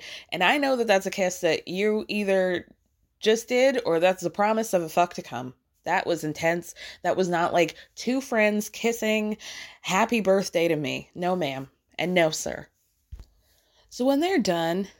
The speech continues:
that sweaty little bitch skips off to Andrea to cool down in the kitchen for some water and just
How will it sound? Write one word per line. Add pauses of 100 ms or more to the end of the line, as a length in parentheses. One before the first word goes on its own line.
(180)
that
sweaty
little
bitch (240)
skips
off
to
Andrea
to (260)
cool
down
in
the
kitchen
for
some
water
and
just